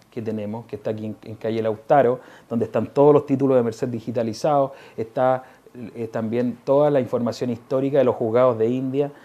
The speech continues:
Aquí hay que entender que los títulos de merced se otorgaron entre mil ochocientos ochenta y ocho al mil novecientos veintinueve y a partir de mil novecientos treinta hasta cercano al mil novecientos ochenta, est-,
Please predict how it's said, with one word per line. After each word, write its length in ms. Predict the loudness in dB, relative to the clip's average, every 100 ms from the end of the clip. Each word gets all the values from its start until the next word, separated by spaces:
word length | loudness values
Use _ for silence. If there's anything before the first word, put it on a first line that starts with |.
| -20 -20 -8
Aquí 160 | -2 0
hay 60 |
que 100 | 2
entender 400 | 0 0 2 0
que 140 | 0 2
los 340 | 2 2 -10
títulos 300 | -4 4 6
de 60 | 6
merced 280 | 2 -2 -4
se 140 | 0
otorgaron 320 | 2 4 2
entre 240 | 0 0 2
mil 180 | 2
ochocientos 480 | 2 -2 -2 -2 0
ochenta 340 | 0 -2 -6 -2
y 120 | 0
ocho 260 | -2 0
al 80 | -2
mil 220 | -2 0
novecientos 440 | 0 -2 -4 -4 -2
veintinueve 580 | -4 -4 -2 0 0 -2 -12 -10 2
y 60 |
a 60 | 4
partir 260 | 4 2
de 140 | 0 2
mil 100 | 2
novecientos 480 | 0 0 -2 -4 -4
treinta 540 | 4 4 4 0 -6 -6 -12 -20 -18 -6
hasta 260 | -6 -4
cercano 460 | -6 -6 0 2 2
al 100 | 2
mil 160 | 2 2
novecientos 400 | 0 -2 -2 -2
ochenta, 500 | 2 0 0 -4 -8 -14 -20 -20 -16
est-, 220 | -8 -8